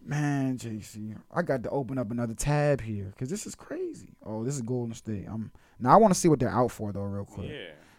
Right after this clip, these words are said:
Speaker 1: That's what I'm doing real fast.
Speaker 2: What's going on?
Speaker 1: A, B, C, D, E, F, G. Am I, bro?
Speaker 2: The Warriors gotta be, like, one of the last teams.
Speaker 1: Oh, here you go. Um, Porter ruled out. Left foot injury. Steph.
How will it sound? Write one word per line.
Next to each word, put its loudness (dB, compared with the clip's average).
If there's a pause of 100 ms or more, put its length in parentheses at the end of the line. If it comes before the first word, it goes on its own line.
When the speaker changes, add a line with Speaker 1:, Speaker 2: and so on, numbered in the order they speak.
Speaker 1:
That's -4
what -4
I'm -4
doing -12
real -16
fast. -18 (460)
Speaker 2:
What's -20
going -20 (240)
on? -12
Speaker 1:
A, -2
B, -2
C, -4
D, -2
E, -2
F, -4
G. -6 (1120)
Am -12
I, -10 (100)
bro? -12
Speaker 2:
The -20
Warriors -20
gotta -16
be, -20
like, -16
one -18
of -18
the -20
last -18
teams. -20 (380)
Speaker 1:
Oh, -6
here 2
you -4
go. -6 (1600)
Um, -4
Porter -2
ruled 2
out. 0 (100)
Left -4
foot -4
injury. -4
Steph. -4